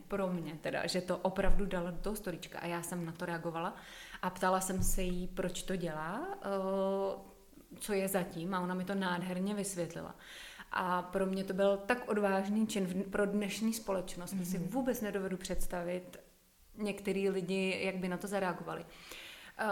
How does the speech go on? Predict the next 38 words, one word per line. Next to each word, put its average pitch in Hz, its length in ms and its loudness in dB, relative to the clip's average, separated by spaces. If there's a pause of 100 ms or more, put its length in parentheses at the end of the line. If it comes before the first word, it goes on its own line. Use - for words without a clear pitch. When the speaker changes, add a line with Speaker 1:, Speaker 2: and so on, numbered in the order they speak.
(240)
Speaker 1:
asi 226 200 0
taková 214 380 4
ještě 226 240 0
poslední 233 500 4
věc, 226 180 2
která 196 300 2
mě 240 160 4
zajímá 185 420 2
a 180 360 2
ty 180 160 -4
by 190 100 2
si 196 140 0
o 196 40 -2
ní 202 140 2
možná 196 320 0
mohla 185 260 -4
něco 185 300 -4
vědět. 175 480 -2 (580)
Eh, - 60 -4 (520)
ta 196 100 4
menstruace 202 840 2
a 185 100 -2
právě 190 380 0
ta 196 100 -2
menstruační 202 720 -2
krev, 185 500 -2 (440)
dá 175 240 0
se 208 120 -4
s - 80 -6
tím 247 200 2
nějak 196 260 -2
jako 185 280 -4
pracovat 185 380 -4
dál? 175 180 0
Má 170 160 0
to 214 120 -4
nějaký 240 360 0
smysl? 190 760 2